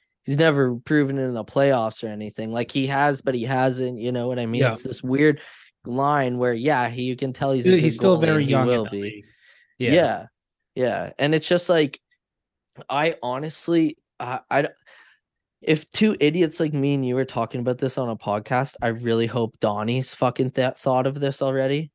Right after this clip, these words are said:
Speaker 1: You know what I mean? Like, I really hope that Don would not go into July first, n-,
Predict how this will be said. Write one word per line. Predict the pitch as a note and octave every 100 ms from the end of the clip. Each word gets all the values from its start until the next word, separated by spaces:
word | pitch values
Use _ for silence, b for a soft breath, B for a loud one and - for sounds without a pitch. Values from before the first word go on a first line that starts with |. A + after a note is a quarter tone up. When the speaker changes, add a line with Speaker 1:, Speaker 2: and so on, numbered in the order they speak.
| -
Speaker 1:
You | C3+
know | C#3+ C#3
what | C#3
I | B2+
mean? | A2 A#2 C3+ C#3
Like, | A#2+ A#2 - _ _ -
I | A#2+
really | C3 C#3 D3 D3
hope | C#3 C#3+ C#3+ C#3 - b b b _ _
that | B2+ B2 A#2+ G#2+ _
Don | - A#2+ A#2+ B2+ C3 D3+ _ _ _ _ -
would | A#2 C3
not | C3 B2 A#2+
go | - B2 B2
into | B2 - C3
July | A#2+ A#2+ A2+ A2
first, | A#2 - A#2+ A2+ A2+ - - - _ _ _ _ _ _ _ _ _ _ -
n-, | A#2